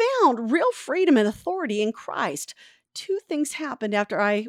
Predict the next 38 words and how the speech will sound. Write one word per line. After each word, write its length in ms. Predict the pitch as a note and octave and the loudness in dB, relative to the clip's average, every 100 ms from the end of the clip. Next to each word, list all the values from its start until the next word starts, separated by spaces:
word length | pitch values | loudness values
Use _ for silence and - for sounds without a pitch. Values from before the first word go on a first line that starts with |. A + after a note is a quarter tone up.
| - | -4
was 200 | A3 G#3+ | -4 -4
delivered 680 | A3+ A3 G3+ A3+ C4+ B3+ - | -4 -2 -2 -2 -2 -4 -6
from 220 | - G3+ | -6 -6
a 80 | F#3 | -6
spirit 480 | - - C#4 C#4 | -8 -8 -8 -6
of 80 | F#3+ | -6
sorcery 680 | - - D4+ D#4 - F3+ G3 | -8 -8 -6 -6 -10 -10 -8
during 220 | G3 A3 | -4 -4
a 60 | E3 | -4
prayer 260 | - D4+ | -6 -4
meeting. 400 | D4+ F#3+ F3+ G3 A#3 - - - - | -2 -2 -2 -4 -6 -14 -20 -20 -14
I 220 | - B3 | -4 0
received 640 | B3+ A3+ C4+ C4 - - D#4 | 0 -2 -4 -4 -2 0 4
a 80 | B3 | 4
strong 560 | - - D4 D#4 F4+ | 2 -2 0 2 2
gift 320 | D#4+ A#3+ A3 - | 0 0 0 -2
from 460 | - - C#4+ E4 | -14 -2 2 2
the 80 | F4 | 2
Holy 340 | - D4 D4 | 0 0 2
Spirit 460 | D4+ - B3+ A#3+ A#3+ | 0 -2 -2 -2 -2
for 120 | A#3+ | -4
discerning 540 | G#3+ A3 F#3+ D#4+ A4 A3 | -2 -2 2 2 2 0
of 100 | F3+ | -2
spirits. 440 | - E3+ E3+ D4+ | -8 -8 -8 -8
That's 200 | - - | -10 -12
First 400 | - A3+ B3 - | -12 -10 -8 -12
Corinthians 640 | - - A3 A#3+ A3 G3 | -18 -10 -8 -6 -4 -4
chapter 520 | - A3+ G#3+ _ F#3+ | -4 -4 -4 _ -10
twelve. 760 | F3+ - - C4+ A3 D3+ F3 - - - - - | -10 -14 -4 0 2 2 -2 -4 -12 -20 -20 -16
And 260 | - B3 C4 | -2 0 2
I 240 | B3 C4+ C#4 - | 2 0 0 -2
also 760 | C#4+ F4+ - - G3 F#3 G3+ - _ | -2 -2 -4 0 2 2 -2 -8 _
began 320 | C4 C4 A#3+ | -6 -2 0
having 460 | A#3+ A#3+ F#3+ G3 F3 | 2 2 2 0 0
visions, 640 | G3 A3 G#3+ D#3+ D3 E3+ | 4 4 2 -2 -4 -4
and 100 | G3 | -4
they're 100 | G3 | -2
all 240 | G#3+ A#3+ | -4 -4